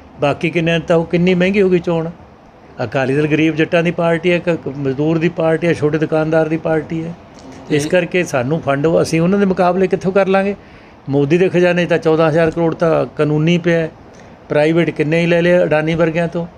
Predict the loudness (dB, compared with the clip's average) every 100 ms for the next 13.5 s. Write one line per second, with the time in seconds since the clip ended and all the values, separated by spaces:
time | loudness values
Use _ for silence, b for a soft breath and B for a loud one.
0 | B B -2 2 2 2 0 2 2 2
1 | 0 0 2 4 2 0 0 2 2 2
2 | 2 2 0 0 2 2 2 0 0 -2
3 | 0 -2 -2 -2 -2 0 0 0 0 0
4 | -2 0 2 2 2 0 0 -2 -4 B
5 | B B B B B -20 -12 -6 -2 2
6 | 2 2 2 2 2 2 2 2 2 2
7 | 2 2 2 2 2 0 0 0 -2 -4
8 | -2 0 2 2 2 -2 -4 -4 -2 0
9 | 0 0 0 0 2 2 0 0 0 0
10 | -4 -6 -4 -4 -6 -6 -6 -6 -2 -2
11 | 0 0 0 -2 -2 -2 0 0 0 -2
12 | -2 -4 -4 -6 -4 -6 -2 0 2 2
13 | 0 0 -2 -2 -6